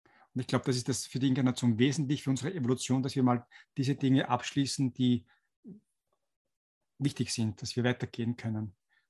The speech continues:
Ja? Und das ist auch jetzt so irgendwie ein wichtiges Thema, der Stimme unserer Seele zu lauschen, was du vorher so schön ausgedrückt hast. Das ist, glaube ich, einer der wichtigsten Punkte.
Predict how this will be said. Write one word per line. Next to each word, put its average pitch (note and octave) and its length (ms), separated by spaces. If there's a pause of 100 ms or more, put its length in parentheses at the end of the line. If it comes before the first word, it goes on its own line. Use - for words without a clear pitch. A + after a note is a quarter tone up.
(340)
Ja? B2+ 180 (380)
Und B2 200
das B2+ 80
ist C3+ 100
auch C3 160
jetzt E3+ 300
so C3+ 80
irgendwie A#2+ 420 (340)
ein A#2+ 160
wichtiges A#2+ 380
Thema, B2 480
der A#2+ 80
Stimme A#2+ 240
unserer A#2+ 240
Seele C3+ 300
zu B2 120
lauschen, A#2 300
was A#2 60
du B2 100
vorher A#2+ 200
so C3 80
schön B2 140
ausgedrückt B2 440
hast. C#3 220 (520)
Das C#3+ 100
ist, B2 80
glaube B2 160
ich, D3+ 80
einer B2 140
der A#2 140
wichtigsten B2+ 480
Punkte. A#2 440